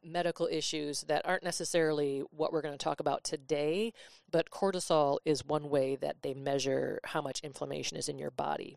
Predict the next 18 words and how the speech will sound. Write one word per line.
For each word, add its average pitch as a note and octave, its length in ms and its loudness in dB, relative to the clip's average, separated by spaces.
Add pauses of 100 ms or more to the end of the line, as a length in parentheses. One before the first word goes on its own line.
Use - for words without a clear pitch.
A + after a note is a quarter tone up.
(160)
They D3 100 -2
can C3+ 320 -10
do, D3 420 -8
uh, - 260 -6 (320)
tests - 220 -2
on D3+ 100 -2
your B2+ 100 -4
blood C#3+ 260 2
and B2 240 -8
check - 240 -4
the C#3+ 100 -8
levels. - 520 -8 (1120)
So G#3+ 180 4
inflammation A#3+ 760 0
in E3+ 200 -4
your D3+ 100 0
blood G#3 320 2
vessels, C#3 720 -2